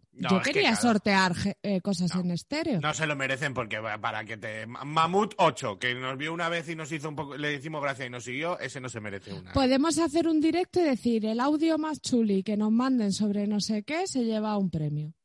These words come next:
Speaker 1: Bueno, eso podría ser.
Speaker 2: ¿Vale?
Speaker 1: Ay, qué
Speaker 2: Así que a lo
Speaker 1: persona loco.
Speaker 2: mejor próximamente hacemos un sorteo con dados que no queremos,
Speaker 1: <laughs>
Speaker 2: picantes.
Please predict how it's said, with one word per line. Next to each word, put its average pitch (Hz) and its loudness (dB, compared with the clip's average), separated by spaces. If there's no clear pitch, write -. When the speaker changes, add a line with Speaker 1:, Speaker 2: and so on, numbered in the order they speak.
Speaker 1:
Bueno, 107 -12
eso 127 -10
podría 104 -6
ser. 147 -16
Speaker 2:
¿Vale? 226 -2
Speaker 1:
Ay, 143 -12
qué 214 -10
Speaker 2:
Así 226 0
que 214 0
a 220 2
lo 226 4
Speaker 1:
persona 233 6
loco. - -
Speaker 2:
mejor 294 4
próximamente 277 2
hacemos 214 0
un 233 2
sorteo 277 -2
con 196 2
dados 226 2
que 240 0
no 220 2
queremos, 370 0
Speaker 1:
<laughs> - 2
Speaker 2:
picantes. 330 6